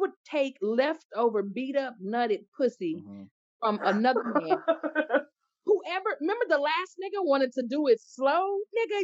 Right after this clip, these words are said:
Speaker 1: six
Speaker 3: Yeah.
Speaker 1: niggas busted and you wanna make love to this bitch. Like, are you kidding me?
Speaker 2: And the sad part is that this isn't the nastiest part of the book.
Speaker 3: No.
Speaker 1: <laughs> I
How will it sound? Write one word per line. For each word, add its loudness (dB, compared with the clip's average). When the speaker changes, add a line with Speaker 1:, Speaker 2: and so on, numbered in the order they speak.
Speaker 1:
six -2
Speaker 3:
Yeah. 6
Speaker 1:
niggas 4
busted -2
and 2
you 6
wanna -2
make 0
love -4
to -10
this -14
bitch. -12
Like, 0
are -2
you 4
kidding 4
me? -10
Speaker 2:
And 6
the 6
sad 8
part 10
is 4
that 4
this 4
isn't 4
the 4
nastiest 2
part 4
of 0
the -2
book. 2
Speaker 3:
No. 6
Speaker 1:
<laughs> -20
I -4